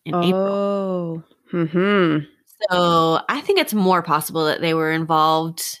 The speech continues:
Speaker 1: intimately before any of this happened, although ev-, they both deny it
Speaker 2: Hmm.
Speaker 1: to their deaths, I'm thinking. So there's also pe-, people that are saying that there may, they may not have had the best marriages,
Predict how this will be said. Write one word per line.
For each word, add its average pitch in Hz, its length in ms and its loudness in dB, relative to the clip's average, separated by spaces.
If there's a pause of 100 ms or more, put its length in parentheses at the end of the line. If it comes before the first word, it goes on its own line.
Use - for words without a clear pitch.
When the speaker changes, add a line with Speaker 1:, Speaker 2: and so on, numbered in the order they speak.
Speaker 1:
intimately 170 560 -4
before 147 880 -2 (760)
any 160 220 -2
of 151 80 -4
this 151 180 -6 (140)
happened, 220 720 -2 (320)
although 160 480 0
ev-, 165 280 -4
they 170 200 2
both 160 460 -2
deny 147 320 -4
it - 380 -8 (680)
Speaker 2:
Hmm. 262 220 0 (840)
Speaker 1:
to 190 180 0
their 160 200 0
deaths, 147 380 -4
I'm 147 160 -10
thinking. - 420 -12 (1300)
So 254 640 2 (760)
there's 240 180 2
also 269 280 0
pe-, 247 380 -2
people 214 400 0
that 196 140 0
are 190 80 0
saying 175 320 0
that 165 160 -4
there 165 100 -4
may, 156 280 -2
they 165 120 -2
may 165 240 -2
not 156 160 0
have 160 120 -8
had 143 160 -8
the - 80 -14
best - 240 -10
marriages, 233 580 0